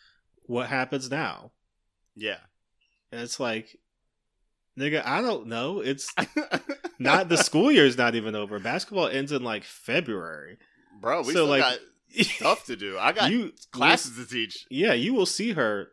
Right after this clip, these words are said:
Speaker 1: next week.
Speaker 2: Yeah, literally
Speaker 1: <laughs>
Speaker 2: Monday morning.
Speaker 1: You're all
Speaker 2: <laughs>
Speaker 1: going back to school, you know? So, I, I don't know.
Speaker 2: The
Speaker 1: Uh,
Speaker 2: movie doesn't care, bro. The movie doesn't care.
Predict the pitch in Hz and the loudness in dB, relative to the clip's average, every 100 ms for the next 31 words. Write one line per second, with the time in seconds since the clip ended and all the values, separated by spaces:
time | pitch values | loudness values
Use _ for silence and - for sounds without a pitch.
0 | _ 107 113 139 - 107 139 85 - _ | _ -12 -8 -6 -8 -6 -6 -8 -18 _
1 | _ - - 120 - 202 143 139 208 220 | _ -12 -4 -2 0 4 4 6 4 6
2 | 202 185 120 117 113 107 110 110 95 92 | 6 6 6 2 2 -2 -4 -4 -4 4
3 | 170 165 190 175 196 160 - 175 160 - | 4 4 4 4 6 2 2 2 2 2
4 | 135 156 185 131 - 160 113 95 - - | 2 2 -2 -2 -2 -2 -4 -6 -14 -20
5 | - - - 143 143 147 165 - 131 120 | -20 -20 -6 -2 0 0 -2 -2 -2 0
6 | 117 120 147 - - 139 101 87 85 87 | -2 -2 -4 -4 0 0 0 -4 -12 -14
7 | 98 _ _ _ _ _ 123 110 196 226 | -16 _ _ _ _ _ -6 -2 -2 -4
8 | 247 311 320 254 160 175 170 156 151 135 | -10 -12 -14 -6 -2 -2 -4 -8 -10 -12
9 | 117 107 98 90 85 - 92 92 92 | -14 -12 -12 -12 -14 -16 -16 -14 -16